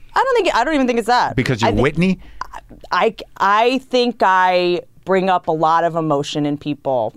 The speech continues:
Speaker 1: and I think I trigger people deeply, and I think, uh, I'm polarizing, and I, I think I
Speaker 2: Based on what? What's happened?
Speaker 1: This, I just think that people have strong reactions to me.
Speaker 2: How
Speaker 1: I
Speaker 2: have
Speaker 1: think people have strong reactions to all female comedians. I think
Speaker 2: Yes,
Speaker 1: it brings up
Speaker 2: I
Speaker 1: a
Speaker 2: bet,
Speaker 1: lot.
Speaker 2: I think that's
Speaker 1: You
Speaker 2: true.
Speaker 1: love 'em or you hate
Speaker 2: Yeah,
Speaker 1: 'em,
Speaker 2: right.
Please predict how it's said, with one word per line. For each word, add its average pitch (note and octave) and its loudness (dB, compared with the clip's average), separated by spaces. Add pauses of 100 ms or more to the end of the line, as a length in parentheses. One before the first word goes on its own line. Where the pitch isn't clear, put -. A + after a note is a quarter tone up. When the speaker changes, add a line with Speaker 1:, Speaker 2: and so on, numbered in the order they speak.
(120)
Speaker 1:
and D#3 0
I D3+ 0
think D#3+ -6
I D3 0
trigger G3+ -2
people G#3+ -2
deeply, A#3 -2 (100)
and F3+ 4
I D#3+ 0
think, E3 -4 (420)
uh, D#3+ 2 (100)
I'm D#3+ 2
polarizing, B3 2
and G3 0
I, F#3 0
I G3+ 0
think C4+ 0
I A3+ 2 (120)
Speaker 2:
Based F#3+ -2
on F3 -2
what? D#3+ 0
What's D#3 0
happened? D#3 -2
Speaker 1:
This, E4+ 0 (100)
I D#4 0
just G#4 -2 (160)
think C#4+ -2
that A3 0
people A#3+ 0
have A#3 2
strong A3 0
reactions E3+ -2
to D3 -4
me. B2+ -4
Speaker 2:
How C#3 0
Speaker 1:
I G#3+ 2
Speaker 2:
have D3 0
Speaker 1:
think E4+ -4
people D#4+ 2
have C4+ -2
strong A3+ 0
reactions G3 -2
to - 2
all F3 2
female A3+ 0
comedians. A#3+ 2
I F#3 2
think - 2
Speaker 2:
Yes, G2+ 2
Speaker 1:
it - -8
brings G3 -2
up G3 2
Speaker 2:
I - 2
Speaker 1:
a - 0
Speaker 2:
bet, - 0
Speaker 1:
lot. F3+ 2
Speaker 2:
I A#2 0
think B2 -4
that's G#2 -2
Speaker 1:
You G#3+ 2
Speaker 2:
true. F#3+ 0
Speaker 1:
love G#3 2
'em A#3+ 0
or A#3 2
you A3 2
hate F#3 0
Speaker 2:
Yeah, A2+ 2
Speaker 1:
'em, G2+ 0
Speaker 2:
right. F#2+ 0